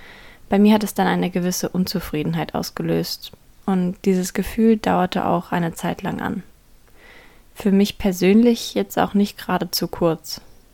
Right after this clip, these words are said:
Trotz allem habe ich irgendwie daran geglaubt, dass es wieder besser wird. Auch die Menschen um mich herum bestärkten mich darin. Und jetzt, ein paar Monate später, bin ich in einer neuen W G, arbeite und gewöhne mich langsam ein.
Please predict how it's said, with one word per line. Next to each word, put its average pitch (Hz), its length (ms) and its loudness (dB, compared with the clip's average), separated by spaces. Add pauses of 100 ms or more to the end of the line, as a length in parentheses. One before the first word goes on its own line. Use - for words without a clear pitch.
(880)
Trotz - 340 -2
allem 226 500 2
habe 233 220 -2
ich 226 120 -4
irgendwie 226 300 4
daran 196 280 2
geglaubt, 185 480 -2
dass 190 160 -6
es - 160 -8
wieder 185 180 0
besser 175 400 -6
wird. - 320 -8 (800)
Auch 180 160 -4
die - 140 -8
Menschen 180 360 -4
um 175 120 -2
mich 170 140 -6
herum 190 280 4
bestärkten - 540 -4
mich - 160 -12
darin. - 340 -10 (1120)
Und 190 160 2
jetzt, - 460 0
ein 175 260 0
paar 175 180 -2
Monate 180 380 0
später, 220 480 -2
bin 180 220 -4
ich 175 100 -4
in 175 80 -4
einer 160 180 -2
neuen 165 320 -2
W 170 100 -2
G, 202 320 0 (320)
arbeite 202 600 0 (160)
und 208 220 0
gewöhne 180 320 0
mich 175 180 -2
langsam 165 460 -6
ein. 165 240 -6